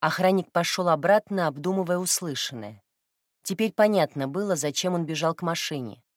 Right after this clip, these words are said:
Марк надеялся, что тот сохранит его тайну.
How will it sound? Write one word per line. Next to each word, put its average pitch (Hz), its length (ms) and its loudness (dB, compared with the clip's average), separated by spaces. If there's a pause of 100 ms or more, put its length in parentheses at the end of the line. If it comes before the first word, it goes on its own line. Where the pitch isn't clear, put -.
(540)
Марк 185 280 4
надеялся, 196 640 2
что 180 220 -4
тот 202 220 -4
сохранит 220 600 -2
его 139 200 -8
тайну. 113 500 -4